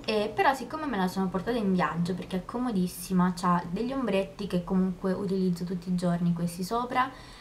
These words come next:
ha questi sotto per fare un look un po' così, ma che vabbè, io non, non ho utilizzato mai in viaggio, ho utilizzato sempre quelli sopra.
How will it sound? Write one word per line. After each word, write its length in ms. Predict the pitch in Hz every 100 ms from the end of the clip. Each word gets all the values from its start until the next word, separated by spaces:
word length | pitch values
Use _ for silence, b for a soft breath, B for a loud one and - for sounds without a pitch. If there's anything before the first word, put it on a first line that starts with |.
| B B
ha 160 | 196 202
questi 340 | 208 - 196
sotto 440 | 190 196 - -
per 140 | 185 180
fare 300 | - 180 180
un 160 | 175
look 180 | 175 170
un 80 | 180
po' 120 | 175
così, 280 | 175 185 190
ma 160 | 175 170
che 80 | 175
vabbè, 280 | 175 175
io 100 | 175
non, 300 | 175 170 170 170
non 120 | 170
ho 680 | 170 175 170 170 - - 196
utilizzato 420 | 175 185 180 180
mai 220 | 175 165
in 120 | 170
viaggio, 280 | 170 160 175
ho 40 | 180
utilizzato 340 | 180 180 185
sempre 240 | 180 180
quelli 220 | 185 180 175
sopra. 340 | 170 170 -